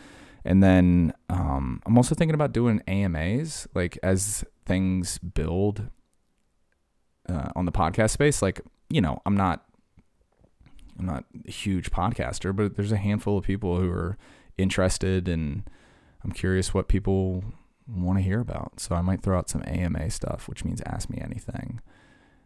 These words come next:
Um, I think I have to wrap this podcast because I'm not a professional podcaster, and I don't know why I'm hearing strange sounds in my <laughs> GarageBand. Case in point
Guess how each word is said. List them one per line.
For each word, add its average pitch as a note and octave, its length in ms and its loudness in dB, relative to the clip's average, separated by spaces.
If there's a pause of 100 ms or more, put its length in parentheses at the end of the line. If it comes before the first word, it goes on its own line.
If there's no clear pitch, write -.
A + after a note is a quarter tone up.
(220)
Um, - 500 -8 (720)
I - 60 -2
think C#3+ 200 4
I E3+ 40 4
have D3+ 160 0
to - 80 -4
wrap F2 280 -6
this F#2 140 -4
podcast G#2+ 640 -2
because - 240 -6
I'm E2 160 -2
not F2 240 -4
a F2 40 -4
professional - 440 -4
podcaster, - 760 -2
and G2 140 -2
I F#2 140 -8 (220)
don't F2+ 260 -2
know E2+ 400 -2 (580)
why F2+ 760 -2
I'm E2+ 120 -6
hearing D#2+ 300 -4
strange - 440 -6
sounds - 640 -8 (100)
in D#2+ 440 -6
my F#2 380 -4 (200)
<laughs> - 220 -20
GarageBand. A#1+ 760 -2 (1300)
Case A2 260 4
in A2 80 8
point G#2 380 4